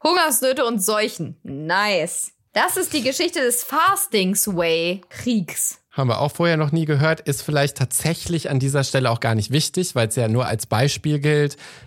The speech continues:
Speaker 2: dafür, was das für eine Kettenreaktion auslöst.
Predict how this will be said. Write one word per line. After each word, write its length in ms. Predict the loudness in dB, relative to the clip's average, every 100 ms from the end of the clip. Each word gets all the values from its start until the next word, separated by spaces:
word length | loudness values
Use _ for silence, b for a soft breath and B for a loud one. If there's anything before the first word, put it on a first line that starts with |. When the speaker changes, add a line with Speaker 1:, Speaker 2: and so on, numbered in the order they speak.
| B
Speaker 2:
dafür, 500 | 2 2 2 0 2
was 400 | 2 2 -2 -2
das 180 | -2 0
für 80 | 0
eine 100 | 0
Kettenreaktion 720 | 2 0 2 0 -2 -2 -2
auslöst. 800 | -2 -2 -2 -2 -2 -4 -8 -14